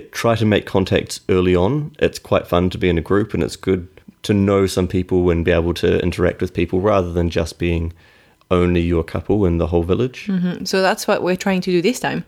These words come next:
Speaker 1: Yep.
Speaker 2: We've signed up to some sites.
Speaker 1: Yep.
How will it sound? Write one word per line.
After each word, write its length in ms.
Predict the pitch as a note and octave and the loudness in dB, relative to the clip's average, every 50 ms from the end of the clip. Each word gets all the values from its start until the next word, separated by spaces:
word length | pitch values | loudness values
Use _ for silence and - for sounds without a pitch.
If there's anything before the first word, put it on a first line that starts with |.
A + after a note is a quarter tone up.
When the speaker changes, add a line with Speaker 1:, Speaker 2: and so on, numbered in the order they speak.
| _ - - _ _ - _ - | _ -20 -20 _ _ -18 _ -2
Speaker 1:
Yep. 220 | G#2 - - - - - - _ - | -2 -2 -2 -8 -20 -20 -16 _ -2
Speaker 2:
We've 160 | G3 G#3 G3+ | -2 -2 -2
signed 420 | - - - G#3+ G#3 G3+ G3+ G3 | -4 -4 -2 -2 0 0 0 0
up 140 | F#3+ F3+ - - | -2 -2 -4 -4
to 460 | - G3 F#3+ F#3 F#3 F#3 F#3 F#3 F3+ - _ _ _ | -2 0 2 2 2 0 0 -2 -4 -8 _ _ _
some 160 | - - E3 | -10 -10 -8
sites. 420 | - - E3 G#3+ F4 - - - - _ _ _ _ - | -4 -2 0 0 0 -2 -4 -8 -18 _ _ _ _ -6
Speaker 1:
Yep. 220 | - - - | -6 -6 -6